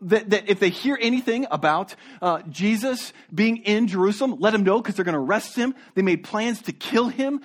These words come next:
They were gonna stop this spread of this, of his fame and people following him.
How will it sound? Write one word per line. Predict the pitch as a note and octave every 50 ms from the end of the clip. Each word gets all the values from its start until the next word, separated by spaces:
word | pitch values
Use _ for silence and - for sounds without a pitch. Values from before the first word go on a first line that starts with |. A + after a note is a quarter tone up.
| - - -
They | A#3 C4+
were | B3+
gonna | B3+ F3 -
stop | - - - - C4 B3 B3 B3 A#3 -
this | G#3 A3 A3 G#3 G3+ G3 - - - - -
spread | - - - - - - - - G3 A3 A#3 B3 A#3+ A3 G3
of | G#3+ G3+ F#3+ F3 D#3
this, | F#3+ F#3+ F3+ - - - - - - -
of | - G3 F#3 F3 D#3+
his | G3+ F3+ D#3+ -
fame | - - - A#3+ A#3 B3 B3+ B3+ A#3
and | F#3+ D#3+
people | - A3+ G3+ F3 D3
following | - - B3 G3+ A#3 B3 B3 A#3+ A#3 A#3
him. | A3 G#3 A3+ A#3 A#3 A#3 A#3